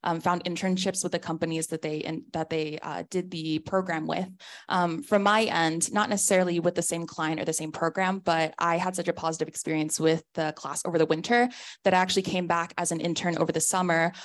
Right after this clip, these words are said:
worked with three incredible minority-owned, women-owned businesses, um, and I'm now working as an assistant with the center. And so once you're kind of in the system, the staff really like to make a joke that you're always kind of part of the family. Um, so I've been working with the,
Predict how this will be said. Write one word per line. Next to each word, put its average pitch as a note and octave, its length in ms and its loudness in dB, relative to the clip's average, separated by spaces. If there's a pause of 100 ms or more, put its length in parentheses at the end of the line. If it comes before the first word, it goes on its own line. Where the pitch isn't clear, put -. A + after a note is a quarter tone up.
(140)
worked F#3+ 160 4
with F#3 160 6
three F3+ 320 2
incredible E3 560 2
minority-owned, D#3+ 720 4
women-owned D#3 500 4
businesses, D#3 640 0 (280)
um, D#3+ 160 4
and E3 100 0
I'm D#3+ 80 0
now D#3+ 160 2
working D#3 380 2
as D#3+ 160 0
an D3 60 2
assistant F#3 380 -2
with - 120 -4
the F#3 60 2
center. F#3 280 0
And F#3+ 320 -2
so D#3+ 280 4
once G3 340 0
you're F#3+ 120 2
kind F3+ 200 0
of F3 80 0
in E3+ 100 -2
the D#3+ 80 0
system, D#3+ 560 0
the F#3 100 0
staff F3+ 280 -4
really E3 160 0
like D#3 160 -6
to D#3 240 -2 (280)
make F3 160 2
a G3 40 0
joke D#3+ 260 0
that D#3 120 4
you're D3+ 160 2
always D#3+ 280 2
kind D#3 160 -2
of D#3+ 80 -2
part D#3 160 -2
of D#3 60 -4
the D#3 80 -2
family. F3+ 560 -2 (280)
Um, E3+ 200 2
so F3+ 220 4
I've F3 400 4 (120)
been F#3+ 240 4
working F#3 280 0
with F3+ 120 0
the, E3 240 -2